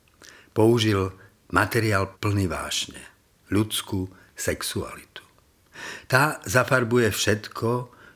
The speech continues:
to, kým sme. Týka sa celej našej bytosti, nášho ducha, rovnako ako nášho tela.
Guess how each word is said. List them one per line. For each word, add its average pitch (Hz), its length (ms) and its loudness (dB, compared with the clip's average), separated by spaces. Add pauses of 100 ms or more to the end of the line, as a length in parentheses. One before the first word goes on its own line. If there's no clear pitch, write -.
to, 113 240 2
kým 101 240 0
sme. 85 320 -6 (560)
Týka 117 240 2
sa 101 320 2
celej 123 320 4
našej 101 320 0
bytosti, - 560 -10 (240)
nášho 98 240 0
ducha, 113 400 -2 (400)
rovnako 98 400 2
ako 92 240 -2
nášho 87 320 -4
tela. - 400 -10